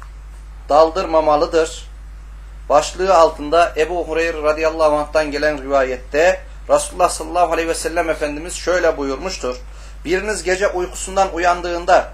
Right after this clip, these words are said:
elini iki ya da üç sefer yıkamadan su kabının içine sokmasın. Çünkü elinin nerede gecelediğini bilemez." diye bize bildiriliyor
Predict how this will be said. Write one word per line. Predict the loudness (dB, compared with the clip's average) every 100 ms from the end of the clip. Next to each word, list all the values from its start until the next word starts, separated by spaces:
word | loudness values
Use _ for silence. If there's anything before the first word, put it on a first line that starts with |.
| -6
elini | -4 -4 -6 -6
iki | -10 -4
ya | 2 4
da | 4 4 0 -10
üç | -8 -6
sefer | -6 -2 0 4 6 6 2 -14 -12
yıkamadan | -4 0 2 2 2 0
su | -6 -2
kabının | 2 2 0 -6 -10
içine | -12 -4 0 0 -2 -12
sokmasın. | -14 0 2 2 0 -2 -2 -8 -10 -18 -18 -18 -14
Çünkü | -6 -6 -2
elinin | 2 2 0 -4 -4 -4 -2
nerede | 0 2 2
gecelediğini | 0 0 0 2 2 0 -4 -4 -6 -8 -16 -8
bilemez." | 2 2 4 4 2 0 -8 -8
diye | 2 4 4 2 -8 -16 -16 -16 -16 -14 -10
bize | 0 4 4 2 -4
bildiriliyor | -6 -4 -4 -4 -2 0 0 -2